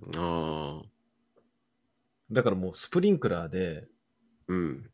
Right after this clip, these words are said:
Speaker 2: なんかあの、ビオレの消毒液がフシュシューって常に。<laughs> 湿度百パーセントアルコールみたいな感じで。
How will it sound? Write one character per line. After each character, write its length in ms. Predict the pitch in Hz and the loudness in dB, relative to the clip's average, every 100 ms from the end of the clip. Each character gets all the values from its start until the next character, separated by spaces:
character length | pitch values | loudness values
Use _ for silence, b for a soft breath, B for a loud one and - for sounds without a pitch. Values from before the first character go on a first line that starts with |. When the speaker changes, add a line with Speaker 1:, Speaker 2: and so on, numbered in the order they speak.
| - | -8
Speaker 2:
な 140 | 101 | -8
ん 40 | 90 | -4
か 140 | 85 | -6
あ 80 | 85 | -6
の、 280 | 85 82 - - | -8 -8 -10 -8
ビ 180 | 101 151 | 4 6
オ 80 | 123 | 6
レ 80 | |
の 160 | 87 82 | 4 -4
消 220 | - 104 | -2 -2
毒 180 | 101 92 | -2 -6
液 80 | 78 | -10
が 60 | 78 | -8
フ 180 | - | -2
シ 400 | - - - - | 0 2 4 4
ュ 20 | - | 2
シ 0 | |
ュ 20 | - - | -4 -6
ー 20 | - | -8
っ 80 | |
て 100 | - - | -8 0
常 260 | 135 110 | 2 2
に。 200 | 80 78 _ _ _ _ - | 0 -10 _ _ _ _ -20
<laughs> 1120 | - - 254 - 254 - - - 302 170 120 _ _ _ - - - _ _ B 233 B B - | -20 -14 -12 2 4 8 6 10 8 8 0 _ _ _ -20 -14 -14 _ _ B -8 B B -2
湿 220 | - 160 | 2 4
度 80 | 107 | 4
百 200 | 113 123 | 2 6
パ 100 | 120 | 6
ー 60 | |
セ 100 | 131 | 6
ン 60 | 104 | 4
ト 80 | 95 | 2
ア 40 | |
ル 80 | 101 | 2
コ 100 | 104 | 0
ー 20 | |
ル 60 | 90 | -2
み 100 | 82 | -6
た 80 | 82 | -10
い 40 | |
な 60 | 85 | -10
感 160 | 82 | -10
じ 120 | 85 | -12
で。 80 | - | -16